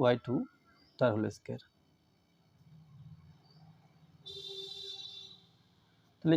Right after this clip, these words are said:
এখানে এক্স ওয়ান মাইনাস ফোর, এক্স টু শূন্য, ওয়াই ওয়ান এখানে ওয়াই আছে আর ওয়াই টু শূন্য আছে।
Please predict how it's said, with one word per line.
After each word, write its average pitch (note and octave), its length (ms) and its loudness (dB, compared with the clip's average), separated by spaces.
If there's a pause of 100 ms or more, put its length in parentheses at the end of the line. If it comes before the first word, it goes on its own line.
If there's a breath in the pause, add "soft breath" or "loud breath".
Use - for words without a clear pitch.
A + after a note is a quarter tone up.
এখানে D#3+ 200 6 (120)
এক্স C#3 200 0
ওয়ান D#3 120 8 (140)
মাইনাস C3 340 6
ফোর, D#3 180 4 (760)
এক্স C3+ 280 4
টু D3+ 100 8 (260)
শূন্য, B2 240 4 (3000)
ওয়াই C#3 240 8
ওয়ান D3+ 160 8 (480)
এখানে D3 320 4
ওয়াই B2 160 8 (100)
আছে B2+ 180 0 (600)
আর B2+ 160 6
ওয়াই A#2+ 200 6
টু - 60 0 (100)
শূন্য A2+ 220 -2 (140)
আছে। - 160 -12